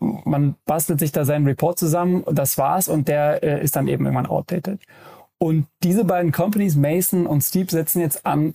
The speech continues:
unterschiedlichen Ebenen hier an. Ähm, Steep,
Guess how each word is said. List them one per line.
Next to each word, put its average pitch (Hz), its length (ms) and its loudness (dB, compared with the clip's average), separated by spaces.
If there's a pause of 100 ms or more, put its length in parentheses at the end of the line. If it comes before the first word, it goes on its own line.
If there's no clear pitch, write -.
(120)
unterschiedlichen 165 680 2
Ebenen 151 420 2
hier 135 200 2
an. 131 220 0 (240)
Ähm, 135 320 2 (400)
Steep, 196 520 0